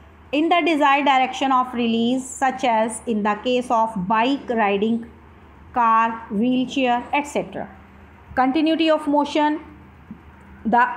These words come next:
accomplishment of Newton's first law of motion represents the overcoming of a certain amount of inertia, and therefore any hesitation prior to the next motion will result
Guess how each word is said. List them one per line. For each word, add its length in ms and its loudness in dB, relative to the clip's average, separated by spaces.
accomplishment 840 -2
of 220 0
Newton's 420 0
first 300 -2
law 140 2
of 160 -4
motion 360 -2
represents 600 0
the 200 2
overcoming 680 0
of 180 0
a 100 2
certain 380 0
amount 300 0
of 100 -2
inertia, 680 0
and 280 2
therefore 600 2
any 500 0
hesitation 880 0
prior 580 0
to 100 -2
the 180 2
next 460 0
motion 480 0
will 180 0
result 480 0